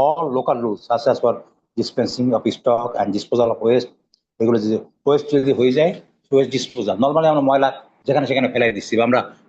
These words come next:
ঝুড়ির মধ্যে রাখতেছি, ক্লিনার নিয়ে পরিষ্কার করতেছি, কিন্তু যদি রেডিওঅ্যাক্টিভ ম্যাটেরিয়ালের ডিসপোজাল হয়, যে, যে কোনো লোক ওয়েস্ট ই করতে পারবে না, নরমাল যে ক্লিনার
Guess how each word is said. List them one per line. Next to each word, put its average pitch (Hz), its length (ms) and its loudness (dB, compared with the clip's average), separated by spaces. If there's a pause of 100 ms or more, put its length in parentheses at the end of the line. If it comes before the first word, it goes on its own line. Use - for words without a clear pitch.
ঝুড়ির 135 260 2
মধ্যে 139 200 2
রাখতেছি, 139 460 -2 (300)
ক্লিনার 139 320 2
নিয়ে 131 140 2 (100)
পরিষ্কার 123 260 0
করতেছি, 95 340 -6 (320)
কিন্তু 123 160 0
যদি 131 180 4
রেডিওঅ্যাক্টিভ 143 460 0
ম্যাটেরিয়ালের 131 680 0
ডিসপোজাল 117 480 -2
হয়, 92 140 -4 (280)
যে, 117 100 -2
যে 113 120 0
কোনো 143 180 2
লোক 131 160 0
ওয়েস্ট 123 340 0
ই 131 100 -2
করতে 117 200 -2
পারবে 101 140 0
না, 101 60 -2
নরমাল 131 320 0
যে 135 120 -2
ক্লিনার 151 380 -2